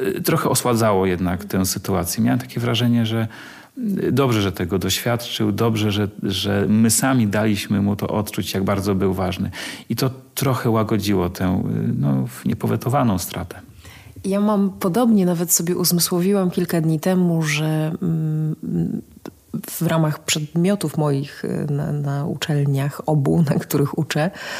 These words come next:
Speaker 2: mm, zawsze o Andrzeju Korzyńskim mówiłam, e, i poświęcałam mu przynajmniej jedne zajęcia.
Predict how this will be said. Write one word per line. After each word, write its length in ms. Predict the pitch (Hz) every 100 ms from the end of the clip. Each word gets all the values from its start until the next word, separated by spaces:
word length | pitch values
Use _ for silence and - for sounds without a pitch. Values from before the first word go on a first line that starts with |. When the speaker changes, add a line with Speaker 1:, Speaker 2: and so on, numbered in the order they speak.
| - - - - -
Speaker 2:
mm, 260 | 165 170 165 -
zawsze 420 | 190 - 170 -
o 240 | 170 170
Andrzeju 360 | 165 156 165 156
Korzyńskim 800 | 170 151 156 - 156 147 147 -
mówiłam, 720 | 165 160 156 143 156 160 170 -
e, 120 | 175
i 100 | -
poświęcałam 680 | - 151 165 156 156 147 143
mu 180 | 143 143
przynajmniej 440 | - 143 143 143
jedne 240 | 151 160
zajęcia. 680 | 165 208 254 247 - 151 151